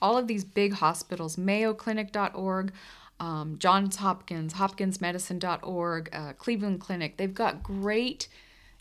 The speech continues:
education on their websites, and they're, they're researched, they're established, these are science-based.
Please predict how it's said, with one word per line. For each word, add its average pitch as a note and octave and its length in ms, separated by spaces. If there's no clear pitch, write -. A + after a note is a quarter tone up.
education G3+ 960
on F3 180
their F3+ 120
websites, E3 640
and G3+ 200
they're, G3+ 240
they're F#3+ 440
researched, F#3+ 760
they're F3+ 200
established, F#3+ 1040
these F3+ 220
are F3 80
science-based. F#3+ 1300